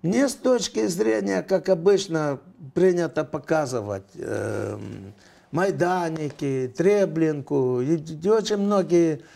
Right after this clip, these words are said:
лагеря, особенно на территории Польши были эти лагеря. И вот там показано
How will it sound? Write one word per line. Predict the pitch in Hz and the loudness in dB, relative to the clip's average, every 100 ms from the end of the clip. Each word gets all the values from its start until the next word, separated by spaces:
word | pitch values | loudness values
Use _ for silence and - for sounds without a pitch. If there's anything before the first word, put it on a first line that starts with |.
| - - | -14 0
лагеря, | 165 151 185 190 214 202 | 2 4 4 4 4 2
особенно | 156 196 190 185 185 185 160 - _ _ | 2 2 4 2 2 0 -2 -8 _ _
на | 151 180 | 0 0
территории | 180 185 175 - 202 185 185 | 4 6 6 4 4 8 6
Польши | 180 208 202 165 - 101 107 _ _ _ | 6 4 4 4 -2 -6 -10 _ _ _
были | 120 131 139 135 | -6 0 2 2
эти | 123 113 | 0 0
лагеря. | 123 123 120 131 127 113 104 _ _ _ _ - | 0 0 0 0 0 -2 -4 _ _ _ _ -4
И | - | 0
вот | 165 240 - | 4 4 4
там | 233 208 | 2 2
показано | 208 202 254 277 208 147 120 104 107 | -2 2 4 4 2 0 -2 -8 -12